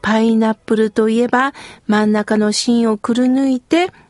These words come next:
空洞の姿を想像しますよね。空洞の空は、虚しいとも読みます。心にすっぽりと穴が開いた状態です。生きてるんだけど、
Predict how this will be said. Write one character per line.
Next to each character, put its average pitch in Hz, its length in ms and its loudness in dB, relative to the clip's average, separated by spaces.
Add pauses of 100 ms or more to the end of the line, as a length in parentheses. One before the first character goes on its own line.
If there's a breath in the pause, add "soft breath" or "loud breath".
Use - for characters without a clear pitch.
(200 soft breath)
空 381 260 2
洞 415 160 2
の 427 160 2
姿 381 460 0
を 208 80 -2
想 220 240 -2
像 214 180 -2
し - 140 -2
ま 214 160 0
す - 120 -8
よ 185 140 0
ね。 247 220 0 (960)
空 247 320 2
洞 226 300 0
の 220 180 0
空 214 460 -2
は、 233 260 0 (640 loud breath)
虚 226 220 4 (240)
し - 260 -2 (240)
い - 60 -6
と - 260 -2
も 403 220 0
読 185 120 0
み 180 200 2
ま 180 100 -2
す。 - 180 -8 (720 soft breath)
心 226 440 0
に 214 160 0
す - 160 -4
っ 226 60 -6 (280)
ぽ 285 160 0
り 269 140 0
と 254 220 0
穴 277 280 0
が 311 60 0
開 277 220 0
い - 20 -18
た 311 160 0
状 311 260 0
態 330 280 0
で 294 140 0
す。 - 160 -8 (1000 soft breath)
生 381 140 4
き 403 160 2
て 392 140 2
る 339 180 2
ん 311 100 2
だ 285 160 0
け 285 160 0
ど、 311 260 2